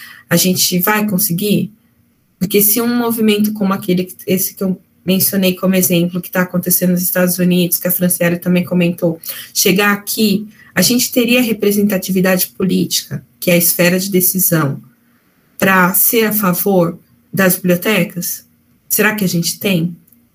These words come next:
Será que a gente tem isso nos estados? Será que a gente tem isso com o grupo de vereadores da cidade? Será que a gente tem isso com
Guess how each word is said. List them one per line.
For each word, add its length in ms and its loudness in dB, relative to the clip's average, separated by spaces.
Será 220 0
que 80 -2
a 40 0
gente 260 -2
tem 260 2
isso 220 0
nos 140 0
estados? 760 -2
Será 180 2
que 100 -2
a 40 2
gente 240 0
tem 400 2
isso 360 -2
com 160 2
o 20 2
grupo 260 2
de 120 0
vereadores 640 0
da 80 -4
cidade? 680 -2
Será 260 2
que 80 -2
a 60 2
gente 280 0
tem 380 4
isso 340 -2
com 440 2